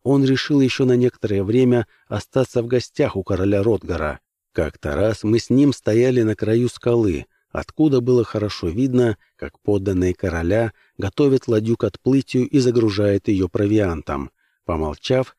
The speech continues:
Хергер вдруг сказал мне: «Ты отправляешься в далёкий путь. Нам нужно помолиться за твою удачу и безопасность». Я поинтересовался, кому он собирается молиться, и на это он ответил:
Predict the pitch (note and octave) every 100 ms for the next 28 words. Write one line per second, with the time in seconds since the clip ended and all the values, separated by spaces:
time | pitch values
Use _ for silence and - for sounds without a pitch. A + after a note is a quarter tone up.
0 | _ _ - C3+ C#3 C3 B2 A2+ B2 -
1 | - A#2 A#2+ F2 E2 D#2 D2 - _ _
2 | _ _ _ _ _ _ A2+ C#3 C3 B2+
3 | B2 A#2+ C3 C3 - A2+ A2+ B2 C3+ -
4 | B2 - D#3 - - _ _ - G#2+ D3
5 | C#3+ D#3+ C#3+ C#3 C3+ C3 C3 D#3+ - G#2
6 | G#2 A2 G#2+ G#2+ G#2 A#2+ - A#2 A2 A2
7 | A2+ C3+ A#2 - D2+ - - _ _ _
8 | _ _ D#2+ C#2+ D#2+ G2+ F2+ F#2+ G#2 G#2
9 | B2 B2+ G#2 E2 - D2+ - _ _ -
10 | D#2+ G#2 C3 - G2 F#2 G#2 A2+ - G#2+
11 | A#2+ C#3+ C3 - D2 C#2+ _ _ - D2
12 | D2 G#2 A#2+ A#2 - G#2 G2 G2 G2 E2
13 | - D2 C2